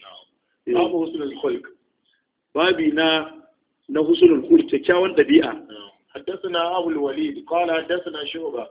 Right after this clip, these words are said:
Speaker 1: عن القاسم بن أبي برزة.
Speaker 2: قال سمعت عطاء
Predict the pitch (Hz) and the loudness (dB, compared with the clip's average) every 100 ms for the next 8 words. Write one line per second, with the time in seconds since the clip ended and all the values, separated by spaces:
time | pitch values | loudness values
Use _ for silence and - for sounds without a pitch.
0 | 175 185 156 - 175 170 160 147 175 143 | -2 0 0 0 -2 -2 2 4 4 0
1 | 135 151 156 - _ - 160 143 120 - | -2 -2 -2 -6 _ 0 2 2 -4 -6
2 | 170 175 165 151 165 175 170 143 139 156 | -4 -2 -2 -6 -6 -6 -6 -8 -8 -4
3 | 175 170 170 | -2 -2 -4